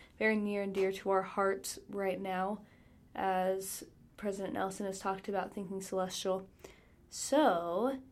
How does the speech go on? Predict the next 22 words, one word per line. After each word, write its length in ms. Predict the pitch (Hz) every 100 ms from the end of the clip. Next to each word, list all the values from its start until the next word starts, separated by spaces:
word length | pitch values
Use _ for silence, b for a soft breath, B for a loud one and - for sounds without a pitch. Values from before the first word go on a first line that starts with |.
| -
in 140 | 226
the 60 | 220
sacrament 380 | 294 302 294 247
prayers, 280 | 240 233
it 40 | 240
talks 280 | 226 220 -
about 460 | 208 208 - - b b b b b - - - -
always 300 | 208 214 208
remembering 480 | 202 202 196 196 196
Jesus 380 | 196 190 190
Christ 360 | - 190 190 190
and 160 | 196 190
Doctrine 360 | 196 196 196
and 100 | 190
Covenants 600 | 190 190 190 190 - - 262 262
six 360 | - 202 196
thirty-six. 680 | 208 190 190 196 190 - - b b b b b
It 100 | 202
says, 200 | 208 202
"Look 160 | 196 196
into 200 | 196 190
me 340 | 190 190 185